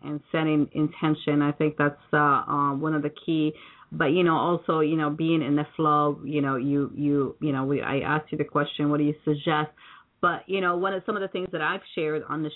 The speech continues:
show before, um, to kind of bring yourself to that present moment, because, you know, being in the flow, you need to be in the present moment, right? Uh, is to ask yourself what you're thinking, how you're feeling, and, you know, asking these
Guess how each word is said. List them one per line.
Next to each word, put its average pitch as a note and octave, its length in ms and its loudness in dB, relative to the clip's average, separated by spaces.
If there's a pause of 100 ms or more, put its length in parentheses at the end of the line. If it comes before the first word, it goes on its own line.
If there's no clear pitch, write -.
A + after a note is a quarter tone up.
show D3+ 180 -4
before, D3+ 640 -2
um, D3+ 460 2 (220)
to E3+ 80 -10
kind G3 260 -2
of E3 200 -2
bring F3+ 200 -2
yourself F3+ 500 -2
to D#3+ 80 -6
that - 180 -6
present D3 320 -2
moment, C#3+ 300 -2
because, D3+ 240 -4
you E3 60 -2
know, D3 120 0
being E3 260 -2
in D3+ 80 2
the C#3+ 160 -2
flow, D3 160 0
you C#3+ 160 0
need D3+ 160 -2
to D#3 60 -12
be C3+ 160 -4
in C#3 60 0
the C#3 60 -2
present C3+ 380 -4
moment, C3+ 340 -2
right? C#3 320 0 (400)
Uh, D#3+ 220 2 (100)
is F3 180 -4
to G#3+ 60 -2
ask A3+ 380 -2
yourself C#3 560 -6
what D3 160 -10
you're C#3 100 -12
thinking, G#3+ 640 -6
how A#2 120 -6
you're C3 160 -8 (240)
feeling, G#3 500 -2 (400)
and, F3+ 440 -2
you F#3+ 140 -2
know, F3 160 0
asking G#3 460 -2
these F3+ 140 -8